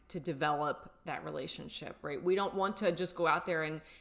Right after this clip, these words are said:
and bare our souls or our emotions or our hearts or our spirits to just anyone. Uh, it does take time to develop that trust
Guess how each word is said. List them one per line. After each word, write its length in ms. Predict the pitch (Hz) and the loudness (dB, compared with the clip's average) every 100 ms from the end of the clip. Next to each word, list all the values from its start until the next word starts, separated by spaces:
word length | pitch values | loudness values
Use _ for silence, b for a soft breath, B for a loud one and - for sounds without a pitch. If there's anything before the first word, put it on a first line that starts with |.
| B 165 | B -2
and 260 | 165 151 | -2 0
bare 200 | 180 175 175 | 4 8 8
our 160 | 165 | 8
souls 440 | 165 185 175 175 165 | 4 2 2 2 0
or 80 | 143 | -2
our 60 | |
emotions 540 | 151 165 202 - 175 160 | -2 -2 -2 -2 -4 -2
or 80 | |
our 160 | 151 156 | -2 -4
hearts 560 | - 214 190 185 185 165 | -2 2 4 4 2 -4
or 60 | |
our 120 | 135 | -4
spirits 500 | 156 - 220 208 185 - | -6 -6 -2 -2 -2 -6
to 100 | 165 | -6
just 280 | 175 175 - | -6 -6 -8
anyone. 560 | 175 190 170 131 151 | -6 -4 -4 -6 -8
Uh, 100 | - - | -8 -8
it 100 | 165 | -2
does 260 | 170 175 | 0 0
take 300 | 175 196 190 | -4 -8 -8
time 280 | - 156 151 | -10 -8 -8
to 80 | 147 | -10
develop 320 | - 156 156 - | -10 -8 -6 -6
that 160 | 151 | -8
trust 400 | - 170 156 - | -6 -4 -4 -6